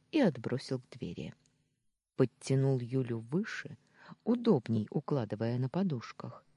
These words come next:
и накрыл одеялом. Склонился, убирая с личика разметавшиеся волосы, и осторожно поцеловал в губы. «Всё будет хорошо, сердце моё», прошептал, поглаживая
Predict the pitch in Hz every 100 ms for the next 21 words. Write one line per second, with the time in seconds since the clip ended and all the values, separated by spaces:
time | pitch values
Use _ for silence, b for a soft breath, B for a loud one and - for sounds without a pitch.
0 | _ 311 262 123 - 113 143 - 151 143
1 | 120 - - - 104 b b - - 135
2 | 131 131 185 220 - - - - _ -
3 | 135 139 175 147 - - 143 208 - -
4 | - 127 127 135 - 180 - - 170 160
5 | - 180 160 160 117 - - - - _
6 | _ _ - 302 208 - - 123 131 196
7 | 208 226 240 - 151 123 113 120 135 -
8 | - - - - - _ _ _ _ _
9 | _ _ _ _ _ - - - - 156
10 | 175 135 160 156 - - 131 120 - -
11 | 123 131 123 - - - - - - -
12 | - 117 120 - 135 - _ b b b
13 | - 143 - - - - 196 208 - 131
14 | 135 139 131 113 113